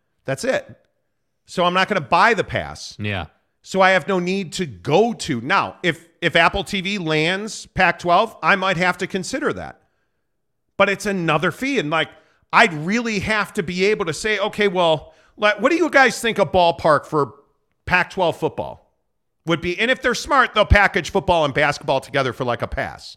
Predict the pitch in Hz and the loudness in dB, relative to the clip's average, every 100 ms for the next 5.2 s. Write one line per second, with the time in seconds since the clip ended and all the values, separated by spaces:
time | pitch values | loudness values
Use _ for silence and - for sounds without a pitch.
0 | - 117 123 110 _ - 143 185 160 - | -8 -4 -2 -4 _ -12 -2 2 2 0
1 | 156 147 - 147 - 131 92 - 120 127 | -2 -2 -4 -8 -6 -6 -8 -6 -6 -4
2 | 107 98 87 - 64 - _ _ _ _ | -6 -8 -10 -12 -14 -18 _ _ _ _
3 | _ _ _ _ _ _ _ 143 262 262 | _ _ _ _ _ _ _ -4 0 0
4 | 240 233 185 190 185 160 143 135 - 98 | 2 0 -2 -2 0 0 -2 -4 -6 -8
5 | 80 - | -10 -16